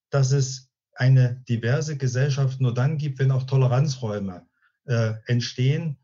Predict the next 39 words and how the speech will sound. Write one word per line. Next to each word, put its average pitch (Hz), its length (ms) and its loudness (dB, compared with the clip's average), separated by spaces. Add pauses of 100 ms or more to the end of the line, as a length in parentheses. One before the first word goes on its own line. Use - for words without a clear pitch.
(240)
wenn 117 160 0
wir 120 120 0
es 117 140 -6
lernen, 143 580 -2
auf 113 160 -8
Augenhöhe 135 500 2
miteinander 131 580 2
umzugehen 143 840 -4 (140)
und 117 160 -2
das, 139 160 -2
was 135 180 0
heute 151 280 0
als 120 200 -4
Identitätspolitik 131 1300 -2 (220)
bezeichnet 131 720 -4
wird, 131 240 2 (420)
äh, 135 280 2 (140)
zurückdrängen. 120 680 -2
Das 165 160 -4
ist 135 140 -4
was, 139 160 0
was 131 140 2
mich 123 180 -2
sehr 147 180 -2
befremdet. 135 600 -2
Ich 123 140 -6
habe 135 140 -2
das 135 200 -4
Gefühl, 135 520 -2 (280)
dass 131 160 -4
wir 135 120 0
auf 131 80 0
einem 120 280 0
Pfad 135 340 -2
uns 139 200 -4
befinden, 139 520 -2
der 123 180 -2
eben 123 240 0
nicht 139 380 -2